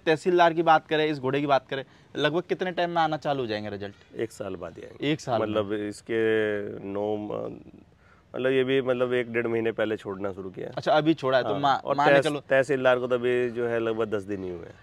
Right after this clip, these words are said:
Speaker 1: तो ये माने चलो, कम से कम दस, ग्यारह, वही
Speaker 2: हाँ,
Speaker 1: एक साल ही
Speaker 2: एक
Speaker 1: मान के
Speaker 2: साल ही
Speaker 1: चलो,
Speaker 2: मानो,
Speaker 1: है ना?
Speaker 2: नेक्स्ट ईयर ही आएंगे।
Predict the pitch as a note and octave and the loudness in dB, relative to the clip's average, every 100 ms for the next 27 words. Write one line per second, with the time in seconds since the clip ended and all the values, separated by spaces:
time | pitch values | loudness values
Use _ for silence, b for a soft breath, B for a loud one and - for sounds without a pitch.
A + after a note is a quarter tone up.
0 | - D3 D3+ D#3 D3 D#3 D3+ D3 D3 C#3+ | -6 -2 2 2 2 -4 -2 -4 -4 -2
1 | C3 C#3 D3 C#3 D#3 E3 D#3 D#3+ F3+ F3+ | 0 0 -2 8 10 10 6 6 8 8
2 | D#3+ B2 B2+ - - F3+ F3+ B2+ D#3 C3 | 8 10 10 10 10 10 8 8 6 6
3 | A2+ A#2 G#2 G2 G#2+ A#2+ C#3 - C#3 A#2+ | 2 2 0 0 0 4 4 2 0 0
4 | A2+ G2+ F2 F2 | 2 0 -2 -10